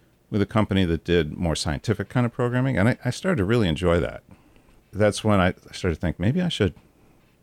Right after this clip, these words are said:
actually get some education in this <laughs> field." So I went, went and got a master's degree. The company that I worked for was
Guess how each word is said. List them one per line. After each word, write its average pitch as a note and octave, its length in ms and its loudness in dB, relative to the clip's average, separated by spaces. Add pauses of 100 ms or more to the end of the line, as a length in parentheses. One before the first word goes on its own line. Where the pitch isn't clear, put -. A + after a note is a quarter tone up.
actually F2+ 440 0 (240)
get - 140 -6
some E2+ 140 -2
education D2+ 520 -2
in A#1+ 120 -8
this - 300 -12 (140)
<laughs> - 120 -20
field." - 380 -8 (480)
So - 280 -4
I B2+ 180 -2
went, - 140 -4 (480)
went F#2 180 -2
and - 60 -2
got D#2+ 140 0
a D#2+ 40 -2
master's C#2 420 -6
degree. - 240 -4
The C#2 80 -4
company - 320 0
that D#2 80 4
I D2 40 4
worked C#2+ 200 -2
for C#2 140 -4
was - 320 -8